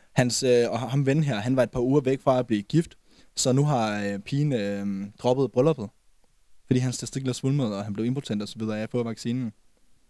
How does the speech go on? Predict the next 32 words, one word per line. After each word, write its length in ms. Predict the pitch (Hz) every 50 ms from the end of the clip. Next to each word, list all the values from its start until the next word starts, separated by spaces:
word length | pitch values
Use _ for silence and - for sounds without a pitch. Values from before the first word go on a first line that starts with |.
| _ _ _ _ _ _ -
Rimelig 160 | 123 131 131
godt 140 | - 117 110
klaret, 260 | - 98 85 92 110 117
at 60 | 107
han 40 | 101
allerede 320 | 101 107 110 107 107 101 101
vidste 220 | 110 117 - -
det. 60 | 113
Hvordan 180 | 101 101 110 113
finder 180 | - 156 131
han 140 | 107 104 101
ud 100 | 110 123
af 80 | 123 113
det? 180 | 117 117 127 - - _ _ _ _ _ _ _ _ _ _ _ _ _ _ -
Altså, 360 | - 113 110 117 110 104 98 98 - -
har 100 | - 120
han 120 | 113 110 110
været 100 | 107 110
ude 80 | 123 127
at 80 | 117 -
teste, 360 | - 120 131 147 - 165 147
eller 140 | 123 104 101
er 40 |
det 80 | 104 107
fordi, 180 | - 117 117 117
han 160 | 113 113 104
har, 300 | 101 101 104 104 104 104
øhm, 280 | 104 98 92 95 107 - _ _ _ _ _ _ - _ _ _ _ _ _ _ -
har 60 | -
prøvet 320 | 107 - 120 117 120 120 110
at, 320 | 107 107 104 107 104 110 - - - _ _ _ _ _ _ - - - _ - - 127 117
at, 120 | 113 110